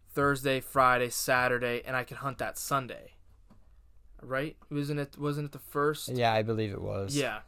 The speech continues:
Speaker 2: I think it was.
Speaker 1: So, I can hunt. I was like, "I'm hunting all weekend. I got, I got plenty of time." And, uh, I go in Thursday. The first night, I see a buck chasing a doe down,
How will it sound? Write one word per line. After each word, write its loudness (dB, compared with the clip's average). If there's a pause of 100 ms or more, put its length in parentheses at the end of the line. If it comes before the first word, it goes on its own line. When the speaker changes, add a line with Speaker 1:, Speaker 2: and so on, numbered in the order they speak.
(100)
Speaker 2:
I -8
think -4
it -4
was. -4 (120)
Speaker 1:
So, 2 (1000)
I 0
can -6
hunt. -2
I -6
was -8
like, -14
"I'm -8
hunting -10
all -6
weekend. -12
I -14
got, -12
I -14
got -14
plenty 0
of -2
time." 2 (560)
And, -10
uh, -6 (920)
I -12
go 4
in -2 (220)
Thursday. 0 (960)
The -16
first -2
night, 0
I 0
see 0
a 2
buck 4
chasing -2
a -6
doe 0
down, 0